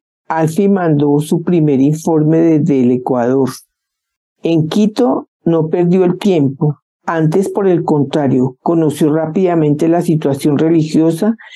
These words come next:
y los principales problemas del país.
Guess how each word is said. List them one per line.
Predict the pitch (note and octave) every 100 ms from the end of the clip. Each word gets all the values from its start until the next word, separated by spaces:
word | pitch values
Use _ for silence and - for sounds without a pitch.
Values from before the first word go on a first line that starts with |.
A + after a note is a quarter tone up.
| - _
y | - F#3+
los | E3 D#3+ -
principales | D#3+ D#3 D#3+ D#3+ D3 E3
problemas | E3 D#3+ C#3 C3+ C#3+
del | D#3+ D3+
país. | D3+ B2+ B2 C3 - -